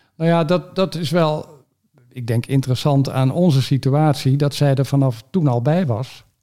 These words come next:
Hè, dat, dat komt natuurlijk waarschijnlijk wel vaker voor, maar misschien ook wel even vaak niet. Of wel vaker niet. Dat is natuurlijk, daar zijn geen cijfers over bekend. Maar dat, eh, ik aan Jetske merk dat het ook voor de partner van de donor belangrijk is, nu die kinderen opduiken,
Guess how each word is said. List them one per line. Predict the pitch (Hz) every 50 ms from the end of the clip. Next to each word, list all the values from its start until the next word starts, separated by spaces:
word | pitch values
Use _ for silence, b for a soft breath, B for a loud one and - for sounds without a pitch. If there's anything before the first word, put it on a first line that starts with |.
| _ _
Hè, | _ - 127
dat, | 139 139 - -
dat | - - 117 107 -
komt | - - 139 123
natuurlijk | 123 123 113 127 120 123 120
waarschijnlijk | 120 101 - - 123 117 117 113 107
wel | 110 98
vaker | 95 - 139 147 156 147 120
voor, | - 113 98 101 110
maar | 127 127 123
misschien | 127 120 110 - - 127 120 120 123
ook | 117 110 -
wel | 120 113 -
even | 131 127 120 113 113
vaak | 110 120 113 110 107
niet. | 143 147 147 - - - _ _ _ _ _ _
Of | - 113 107
wel | 123 110 107
vaker | - 127 131 151 160 - 131 107
niet. | 107 110 120 -
Dat | - 123
is | 101 -
natuurlijk, | - 123 110 - 135 135 - - -
daar | - 113 110
zijn | 104 120 113 113
geen | 107 - 117 110
cijfers | - 127 127 139 135 131 117 113
over | 107 104 98 104
bekend. | - - - - 107 120 147 151 - b b b b b b b b b b b b b b b b
Maar | - 131 127 131 131 131 135 135 135 131 120
dat, | 131 135 139 139 135 - - - -
eh, | - 110 131 131 127 127 123 123 120 123 - -
ik | - 107 127 123 - -
aan | - 123 127 127
Jetske | 131 147 165 - - - 151
merk | 135 131 123 120 117 113 127 143 131 -
dat | - 135 131 123
het | 135 117 - -
ook | - 113 139 127 -
voor | - 135 120
de | 120
partner | - - 165 170 190 175 - 143 127
van | - - 127 117
de | 117 110
donor | 123 127 120 120 120 123 123 123
belangrijk | 117 127 131 135 143 143 131 123 127 123 113 -
is, | 131 147 175 - -
nu | 143 135
die | 131 139 135
kinderen | 131 - 185 196 208 180 143 131
opduiken, | 123 143 135 - - 135 110 107 110 110 - 180